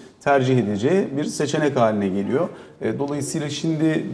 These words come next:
burada bir dengelenmeyi belki belli ölçüde bundan sonra da görme olasılığı var herhalde. Yani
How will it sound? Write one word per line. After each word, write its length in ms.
burada 340
bir 100
dengelenmeyi 840
belki 340
belli 220
ölçüde 380
bundan 280
sonra 280
da 40
görme 360
olasılığı 460
var 160
herhalde. 320
Yani 300